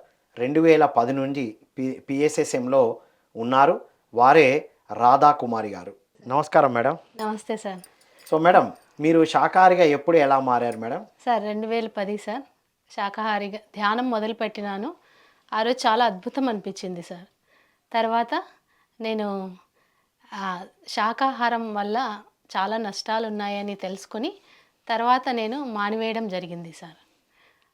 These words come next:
Speaker 2: అప్పటి నుంచి నా జీవితంలో చాలా అద్భుతాలే జరిగాయి అనుకోవాలి సార్.
Speaker 1: శాకాహారిగా, ఇప్పుడు మాంసాహారిగా ఉన్నప్పటికీ శాకాహారిగా మారిన తర్వాత మీలో ఏం మార్పులు వచ్చినాయి మేడం? శారీరకంగా, మానసికంగా, కుటుంబ పరంగా?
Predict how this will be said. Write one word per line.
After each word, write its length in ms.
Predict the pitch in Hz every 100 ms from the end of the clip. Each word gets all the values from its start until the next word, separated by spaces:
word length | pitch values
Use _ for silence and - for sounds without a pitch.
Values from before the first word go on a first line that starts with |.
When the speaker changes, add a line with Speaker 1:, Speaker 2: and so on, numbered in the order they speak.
| -
Speaker 2:
అప్పటి 340 | 208 - 254
నుంచి 400 | 269 277 277 240
నా 200 | 247 226
జీవితంలో 640 | 202 214 226 233 233 226
చాలా 400 | 240 - 208 226
అద్భుతాలే 680 | 233 202 180 226 247 240 254
జరిగాయి 360 | 220 196 196 190
అనుకోవాలి 560 | 185 180 175 170 175 -
సార్. 320 | 175 - _
Speaker 1:
శాకాహారిగా, 680 | 143 139 196 180 175 170 165
ఇప్పుడు 300 | - 139 135 - _ _
మాంసాహారిగా 560 | 120 147 160 160 160 160
ఉన్నప్పటికీ 600 | 147 151 151 170 160 196
శాకాహారిగా 580 | - 135 139 147 147 143
మారిన 380 | 127 131 135
తర్వాత 440 | 131 127 127 131 131
మీలో 480 | 127 123 123 123 123
ఏం 220 | 139 165
మార్పులు 340 | 156 143 139
వచ్చినాయి 260 | 131 135 123
మేడం? 220 | 117 120 - _ _ - -
శారీరకంగా, 800 | 123 135 135 131 127 120 120
మానసికంగా, 840 | 117 117 123 123 135 131 117 117 113
కుటుంబ 400 | 113 131 139 131
పరంగా? 560 | 123 120 117 117 113